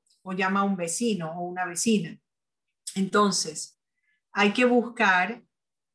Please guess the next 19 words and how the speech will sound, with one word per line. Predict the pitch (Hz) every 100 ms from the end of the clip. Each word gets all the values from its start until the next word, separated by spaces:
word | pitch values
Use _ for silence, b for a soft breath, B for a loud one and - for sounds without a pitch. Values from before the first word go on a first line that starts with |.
| _
a | 175
una | 190 240 254
persona | 262 240 226 220 226
con | 208
la | 180
que | 185
puedan | 170 185 190 196
compartir | 190 180 175 170 214
lo | 220
que | 214
está | - 175
pasando | 180 208 233 233
en | 240
su | 240
corazón, | 233 214 220 214 196 190
que | 180
sea | 170 190
de | 196 214
confianza, | 233 220 190 170 - 196